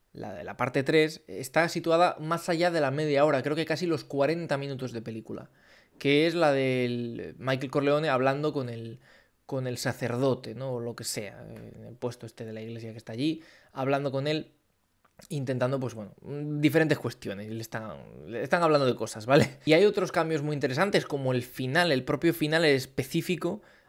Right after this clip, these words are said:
hay algunos cambios en los que se, se eliminan algunos momentos importantes, etcétera. Es interesante la nueva versión, a mí me parece más que, más que curiosa,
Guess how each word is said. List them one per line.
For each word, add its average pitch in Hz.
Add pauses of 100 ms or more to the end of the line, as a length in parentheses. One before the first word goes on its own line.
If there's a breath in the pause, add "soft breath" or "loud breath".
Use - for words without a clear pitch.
hay 143
algunos 143
cambios 147
en 127
los 117
que 123
se, 110
se -
eliminan 131
algunos 135
momentos 160 (340)
importantes, 139
etcétera. - (840 soft breath)
Es 190
interesante 151
la 113
nueva 127
versión, 120
a 117
mí 143
me 175
parece 175
más 160
que, 156
más 135
que 165
curiosa, 170